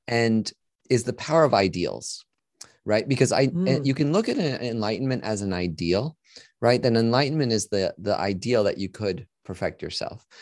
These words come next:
Speaker 1: So, 'cause I heard people ask the Dalai Lama the same question sometimes, and he compared it to world peace. He said, he said,
Speaker 2: Yes,
Speaker 1: "Well,
Speaker 2: yes.
Speaker 1: will you have the wo-, many of you, in fact, maybe almost everyone in this hall today would believe in the ideal of world peace.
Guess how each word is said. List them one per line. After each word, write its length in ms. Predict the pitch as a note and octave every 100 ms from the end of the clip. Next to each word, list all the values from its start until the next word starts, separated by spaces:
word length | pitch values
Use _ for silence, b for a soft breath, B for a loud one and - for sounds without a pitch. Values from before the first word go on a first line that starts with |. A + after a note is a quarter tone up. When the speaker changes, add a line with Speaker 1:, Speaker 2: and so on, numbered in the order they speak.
| B B -
Speaker 1:
So, 500 | - D3 C3+ - - -
'cause 120 | E3+
I 100 | D#3+
heard 260 | F3 C4+ F#4+
people 240 | E4+ E4+
ask 260 | - A#2+ -
the 60 | A2+
Dalai 220 | G#2+ G2
Lama 300 | F#2+ F#2+ F#2+ - -
the 120 | A2
same 320 | - - E4
question 400 | - B2+ - G#2
sometimes, 680 | G2 E2 F2+ - D#2 F#2 - B B B B
and 120 | C#3 D#3+
he 60 |
compared 360 | D#3+ D#3 F3+ G#3+
it 100 | F#3+
to 100 | D3+
world 300 | B2+ B2+ G#2
peace. 340 | G#3+ E2 - -
He 140 | A2+
said, 380 | - A#2 G#2+ - _ _ _ _ -
he 80 | C#3
said, 200 | - A3
Speaker 2:
Yes, 260 | G#3+ C#3+
Speaker 1:
"Well, 260 | E3 D#3 D3
Speaker 2:
yes. 280 | E3+ E3 C3+
Speaker 1:
will 100 | F3+
you 200 | F3 F3+
have 340 | F#3+ F#3+ F3+
the 100 | F3+
wo-, 220 | D#3+ D#3+ - - -
many 380 | G2 E3+ G#3 A3
of 160 | F3+
you, 240 | A#2+ G#2+ B2
in 100 | C3+
fact, 180 | C3 C#3
maybe 240 | C#3 C3+
almost 280 | C3+ C3 F#2
everyone 400 | D3 E3+ B2+ A2
in 80 | G#2
this 160 | G2
hall 400 | - B2+ G#2+ A2
today 480 | - - F2 D#2+ A#2 B B B B -
would 420 | B2+ C3+ G#2+ - _ -
believe 300 | C#3+ D#3 D#3
in 80 | D3
the 80 |
ideal 380 | G#2 C3+ C3+ C#3
of 100 | B2+
world 240 | C3 C3 A#2+
peace. 420 | - B3+ -